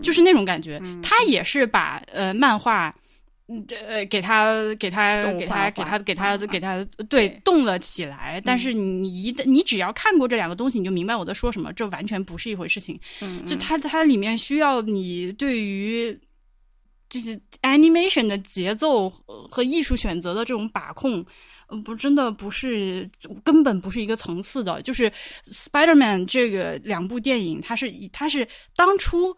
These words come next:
Speaker 1: 第一部电影上映的时候，我就觉得它已经是超出我们整个世界时代至少二十年的作品。就二十年之内不会有人超过这个东西，不可能。就，所以我，我为什么觉得就这个片子它可以在就是人类艺术史上有它自己的一席之地，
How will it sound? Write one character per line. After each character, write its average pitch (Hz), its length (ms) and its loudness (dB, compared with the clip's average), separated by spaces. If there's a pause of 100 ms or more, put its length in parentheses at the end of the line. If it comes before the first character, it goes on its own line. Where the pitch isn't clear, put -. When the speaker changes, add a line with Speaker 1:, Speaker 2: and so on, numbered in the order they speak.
(220)
Speaker 1:
第 359 100 0
一 453 200 0
部 392 100 2
电 277 140 6
影 190 100 2
上 202 200 -2
映 190 120 -2
的 170 80 -4
时 - 140 -10
候， 170 140 -8
我 156 120 -8
就 175 80 -8
觉 170 120 -10
得 180 80 -6
它 226 140 -2
已 185 120 -4
经 214 140 -2
是 214 80 -6
超 233 200 0
出 233 140 0
我 180 80 0
们 180 100 -4
整 180 200 -2
个 247 120 2
世 277 240 0
界 262 200 4
时 - 200 -4
代 185 200 0
至 214 100 -6
少 196 100 -2
二 240 160 4
十 214 120 -2
年 165 120 -4
的 165 120 -6
作 165 120 -10
品。 - 160 -16 (540)
就 - 120 -2
二 392 140 10
十 294 100 6
年 240 160 6
之 277 120 2
内 294 100 6
不 214 140 -4
会 294 140 4
有 185 100 2
人 170 140 0
超 220 160 0
过 226 120 2
这 180 80 -4
个 160 80 -6
东 151 140 -4
西， - 180 -12
不 262 140 -6
可 - 140 -2
能。 165 280 -4 (460)
就， 302 180 2
所 277 220 0
以 339 80 6
我， 196 300 0
我 190 180 0
为 254 140 6
什 226 100 2
么 208 100 0
觉 190 160 -4
得 202 140 -2
就 233 140 -4
这 285 120 -2
个 220 80 0
片 226 220 -2
子 202 80 -8
它 220 160 -6
可 190 240 -4
以 185 160 -2
在 185 200 -2
就 175 60 -8
是 190 100 -4
人 175 200 -4
类 262 140 2
艺 254 120 0
术 220 160 0
史 - 160 -8
上 170 220 -6
有 160 100 -8
它 190 160 -8
自 202 140 -16
己 175 80 -10
的 165 60 -8
一 190 140 -8
席 170 220 -8
之 170 140 -12
地， 170 240 -10